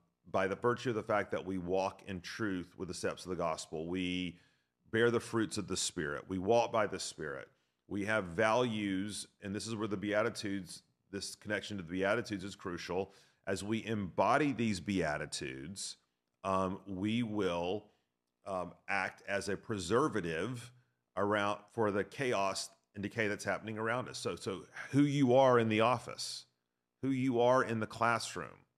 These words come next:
who you are, uh, with your, with your, with your roommate, um, who, who you are in your marriage, all, all these things, um, as you embody the values of the kingdom, the Beatitudes, they act as a preservative.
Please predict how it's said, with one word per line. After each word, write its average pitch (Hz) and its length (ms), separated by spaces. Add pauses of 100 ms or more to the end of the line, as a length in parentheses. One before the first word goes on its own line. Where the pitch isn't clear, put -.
(1040)
who 127 60
you 131 340
are, 110 380 (420)
uh, 92 260
with 98 160
your, 101 440 (100)
with 101 160
your, 95 240 (180)
with 101 200
your 98 140
roommate, 101 640 (120)
um, 85 280 (160)
who, 139 200 (260)
who 147 100
you 143 280
are 117 320
in 113 200
your 113 100
marriage, 113 340
all, 90 180
all 127 280
these 156 320
things, 104 720 (560)
um, 101 320
as 101 180
you 120 140
embody 113 460
the 113 100
values 107 480
of 98 140
the 92 80
kingdom, 117 420
the 92 80
Beatitudes, 90 880
they 95 300
act 104 300
as 95 240
a 87 180
preservative. 87 720